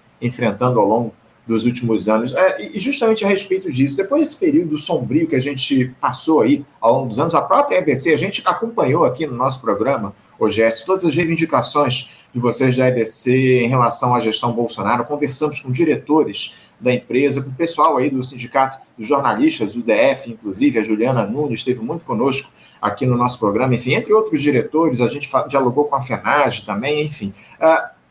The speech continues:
de-, depois de todo esse período grave que a E B C enfrentou, como é que anda o diálogo efetivo de vocês, servidores, com a nova gestão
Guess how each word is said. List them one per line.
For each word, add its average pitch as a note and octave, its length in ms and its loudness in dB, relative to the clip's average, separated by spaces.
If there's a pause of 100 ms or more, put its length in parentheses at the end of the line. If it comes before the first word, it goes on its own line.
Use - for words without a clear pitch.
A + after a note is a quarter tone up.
(120)
de-, B3+ 320 0
depois B3 300 2
de - 60 -8
todo C4+ 220 2
esse - 200 0
período F3+ 320 0
grave D3 480 2
que D#3 100 -2
a D#3+ 100 4
E E3 80 2
B D#3 100 2
C - 380 0 (360)
enfrentou, D3+ 440 -2
como - 180 0
é - 40 0
que - 140 -2
anda A#3 240 2
o G#3+ 80 -2
diálogo F3 760 2
efetivo F#3 880 -4 (200)
de A#3+ 160 0
vocês, - 920 0
servidores, E3 680 2
com B3 220 2
a G3+ 80 2
nova G3 240 2
gestão E3+ 560 0